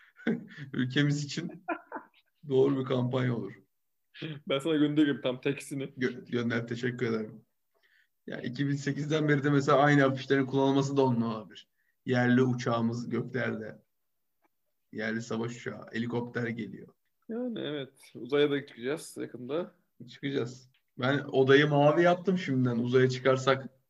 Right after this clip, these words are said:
Speaker 1: <laughs> şey yadırgamayalım diye. Odayı mavi tutuyorum olabildiğince.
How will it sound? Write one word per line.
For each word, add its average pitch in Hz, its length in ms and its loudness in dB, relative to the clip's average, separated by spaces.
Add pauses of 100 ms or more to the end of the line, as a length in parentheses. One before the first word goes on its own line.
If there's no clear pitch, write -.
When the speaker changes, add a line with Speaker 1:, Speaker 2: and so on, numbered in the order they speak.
(680)
Speaker 1:
<laughs> - 720 -12
şey 131 260 4 (200)
yadırgamayalım 123 800 2
diye. - 300 0 (400)
Odayı 131 340 0
mavi 135 320 4
tutuyorum 117 440 -4
olabildiğince. 110 680 -6